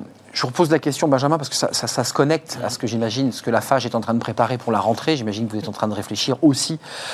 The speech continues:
à, à vos plateformes de revendication, à la façon dont vous allez aiguiller les institutions. Mais,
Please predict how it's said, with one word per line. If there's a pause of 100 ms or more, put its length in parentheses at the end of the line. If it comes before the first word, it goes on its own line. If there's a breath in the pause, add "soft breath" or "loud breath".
(160 loud breath)
à,
à
vos
plateformes
de
revendication,
à
la
façon
dont
vous
allez
aiguiller
les
institutions.
Mais,